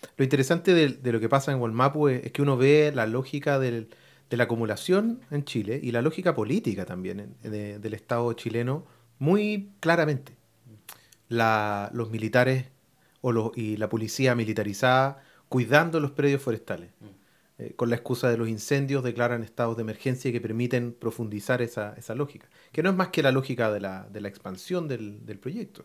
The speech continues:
Speaker 2: Mm.
Speaker 1: Y es, es muy interesante cómo va girando en torno a esa, a ese proyecto la,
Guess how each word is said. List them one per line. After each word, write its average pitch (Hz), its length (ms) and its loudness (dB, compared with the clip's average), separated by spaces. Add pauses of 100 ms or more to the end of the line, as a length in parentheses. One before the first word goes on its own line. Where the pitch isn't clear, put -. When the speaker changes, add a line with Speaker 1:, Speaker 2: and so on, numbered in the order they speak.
Speaker 2:
Mm. 120 60 -20 (800)
Speaker 1:
Y 123 80 0
es, 120 60 0 (180)
es 131 120 -2
muy 135 160 -2
interesante 147 540 0
cómo 135 380 0 (500)
va 131 80 4
girando 131 380 0
en 123 80 -2
torno 131 320 0
a 117 100 2
esa, 120 580 -6 (380)
a 113 80 -10
ese 113 160 -8
proyecto 110 480 -6
la, 101 340 -10